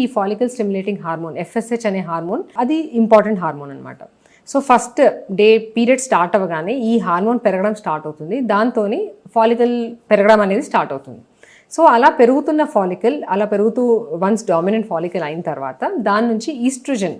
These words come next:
అంటే ఈస్ట్రడియోల్, ఈ టూ అనే హార్మోన్ రిలీజ్ చేయడం స్టార్ట్ చేస్తుంది. ఈ ఈస్ట్రోజన్ అనే హార్మోన్ మనకి ఆ ఎగ్ సైజ్ అనేది ఎలా పెరుగుతుంది, దాని మెచ్యూరిటీ ఎప్పుడు వచ్చింది అనేది ఒక రఫ్ ఐడియా మనకి ఈస్ట్రోజన్ టెస్ట్ అనేది చేసినప్పుడు తెలుస్తుంది.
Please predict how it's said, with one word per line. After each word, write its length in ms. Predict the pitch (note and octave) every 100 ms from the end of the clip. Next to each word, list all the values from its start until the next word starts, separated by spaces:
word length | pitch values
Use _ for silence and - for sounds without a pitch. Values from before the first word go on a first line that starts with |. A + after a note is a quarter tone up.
| D3+
అంటే 180 | E3+ F#3+
ఈస్ట్రడియోల్, 640 | A3 A3 A#3 A3 G3+ F3
ఈ 140 | G#3+
టూ 140 | G#3+ A#3
అనే 180 | G#3+ G3
హార్మోన్ 500 | D#3+ D#3+ E3+ F#3 F4+ - _ _
రిలీజ్ 300 | G#3+ A#3 A3+
చేయడం 140 | F3+ G#3+
స్టార్ట్ 360 | - D#3 C#3
చేస్తుంది. 400 | D#3+ - C#3+ C3 - _ _ _ _
ఈ 200 | B3 C4+
ఈస్ట్రోజన్ 380 | C4 B3+ D4+ D#4
అనే 140 | C#4+ B3
హార్మోన్ 520 | G3 F#3 F3+ F#3+ A3
మనకి 440 | A#3+ A3 G#3+ A#3
ఆ 200 | F3+ F#3+ F#3
ఎగ్ 280 | F#3+ F#3 B3
సైజ్ 360 | - F3+ G3+ A3+
అనేది 240 | A3+ G#3+
ఎలా 160 | E3 F#3+
పెరుగుతుంది, 720 | F#3+ F#3 G#3 G#3 F3+ E3+ E3+
దాని 480 | E3 E3 F3+ F3+ F3+
మెచ్యూరిటీ 500 | G3+ G3+ A#3+ A#3 A#3+
ఎప్పుడు 240 | A3 G#3
వచ్చింది 240 | G#3 G3+ F#3+
అనేది 280 | F3 F#3 C#4
ఒక 160 | -
రఫ్ 260 | G3 G3 A#3+
ఐడియా 260 | G#3+ G#3+
మనకి 280 | A#3+ G3+ G3
ఈస్ట్రోజన్ 520 | F#3 F#3+ F#3+ G#3 G#3+
టెస్ట్ 300 | G3+ G3+ G3+
అనేది 200 | A3 G3+ G3+
చేసినప్పుడు 300 | E3+ - E3+
తెలుస్తుంది. 460 | - E3 - D3 C#3